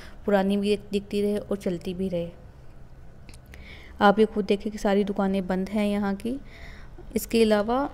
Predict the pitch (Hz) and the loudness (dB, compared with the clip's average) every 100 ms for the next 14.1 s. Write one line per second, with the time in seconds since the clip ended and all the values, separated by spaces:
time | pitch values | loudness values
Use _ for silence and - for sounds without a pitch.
0 | - - - 226 202 240 233 233 - 247 | -8 -16 -4 0 2 4 2 0 -2 2
1 | 220 226 247 240 247 240 - 226 208 208 | 2 4 4 4 4 2 4 4 4 4
2 | 233 233 202 196 208 214 220 - - 190 | 6 8 6 4 0 2 0 0 -2 2
3 | 196 214 214 - 202 196 196 196 214 - | 2 2 0 0 2 4 2 2 -2 -4
4 | - - - - - - 208 202 202 - | -12 -14 -12 -14 -14 -8 -8 -4 -4 -2
5 | 208 214 196 202 214 208 - 196 190 - | -4 -4 -4 -4 -4 -4 2 4 4 4
6 | 220 202 226 208 196 226 208 - - - | 4 4 6 4 6 4 4 0 -6 -14
7 | - 208 202 202 220 233 - 226 233 - | -6 2 6 8 8 8 4 2 2 2
8 | 208 190 196 202 208 220 220 220 214 220 | 0 0 2 2 2 2 0 0 0 0
9 | 220 208 214 226 233 226 214 220 208 202 | 0 2 0 0 -2 0 0 0 -2 -2
10 | 214 220 214 - 202 214 202 202 196 202 | -4 -4 -6 0 2 2 2 2 2 0
11 | 202 214 214 190 190 202 208 196 208 202 | 0 0 0 -2 -2 -2 -4 -4 -2 -4
12 | 196 214 - 202 202 208 208 208 202 - | -4 -4 -2 0 2 0 2 0 0 0
13 | 226 214 208 208 202 202 202 208 196 202 | 0 0 0 -2 0 -2 -2 -4 -4 -4
14 | 208 | -4